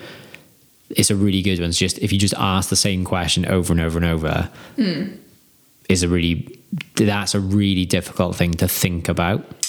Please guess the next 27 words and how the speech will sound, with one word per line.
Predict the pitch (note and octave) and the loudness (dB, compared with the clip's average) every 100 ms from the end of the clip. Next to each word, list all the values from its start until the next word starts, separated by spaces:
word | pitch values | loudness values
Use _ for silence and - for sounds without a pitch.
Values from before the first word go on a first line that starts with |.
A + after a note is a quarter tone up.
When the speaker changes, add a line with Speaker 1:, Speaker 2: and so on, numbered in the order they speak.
| - | -4
Speaker 2:
Yeah. | A#3 | -2
Speaker 1:
like, | F2+ E2 | -2 0
why | E2+ | 0
you | E2 | 0
drink. | D#2+ E2+ F2 - - - _ _ - _ A3+ | -2 -2 -2 -6 -10 -20 _ _ -20 _ -2
Speaker 2:
Mm. | G3 - - - | -2 -4 -8 -2
Speaker 1:
But | A2+ | -2
I | G2+ | 0
think | G#2 G2 - - - - - _ _ _ _ _ _ _ - _ _ - | -2 -2 -8 -16 -20 -20 -20 _ _ _ _ _ _ _ -20 _ _ -4
I | A2 G2+ | -2 0
would | F#2+ | 0
encourage | F#2 - A2+ G#2 F#2+ F#2+ | -2 -2 0 2 0 0
everyone | F#2 F2+ F2 | 0 0 0
to | F#2 | 0
really | F#2 G2+ G#2 G2+ F#2+ F2+ F2 | 2 2 2 2 0 0 0
have | D#2+ F2 E2 | 0 0 0
those | E2+ | 0
conversations | - F2 E2+ G2+ F#2 G#3 F2+ G2+ A2+ - | 2 0 2 0 0 0 2 2 0 -4
Speaker 2:
Mm. | - | -6
Speaker 1:
because | - F2 - F2+ F2 F2 E2+ - - - - - - - - - _ _ _ _ _ _ _ _ - _ - | -2 0 2 0 2 2 0 -2 -6 -16 -20 -20 -20 -20 -20 -20 _ _ _ _ _ _ _ _ -20 _ 0
you | G2 | 2
learn | F#2+ F#2 F2 | 4 2 0
a | F2 | 2
lot | F2+ F#2 F#2 D#2 | 2 2 2 -2
about | G2 E2+ E2 | -2 0 0
yourself | F2 E2 - - - - - | 0 0 0 -2 -4 -6 -2
Speaker 2:
Yeah. | A#3 F#3+ - | 0 0 -6